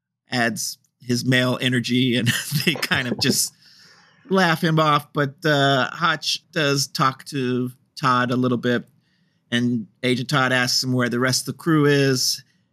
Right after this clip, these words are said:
And he's, Hotch says, "Oh, another case came up and they stayed behind Vegas." And as Hotch is leaving, Prentice and, and J J are looking at,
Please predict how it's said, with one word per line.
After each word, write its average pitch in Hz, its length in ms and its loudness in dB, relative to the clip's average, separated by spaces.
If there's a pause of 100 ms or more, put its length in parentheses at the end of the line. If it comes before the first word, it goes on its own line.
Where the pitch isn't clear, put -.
(160)
And 120 440 0
he's, 120 560 -2
Hotch 127 240 -2
says, 123 300 0
"Oh, 202 240 4
another 160 280 2
case 139 320 0
came 135 280 0
up 131 240 -2
and 120 240 -2
they 127 160 2
stayed 123 360 -2
behind 123 600 -2 (120)
Vegas." 120 540 -2 (480)
And 120 160 0
as 120 140 0
Hotch 135 280 0
is 117 140 -6
leaving, 123 600 2 (340)
Prentice 131 640 0
and, 117 380 -4 (100)
and 120 160 2
J 127 220 0
J 120 160 0
are 120 120 0
looking 123 320 -4
at, 117 220 -4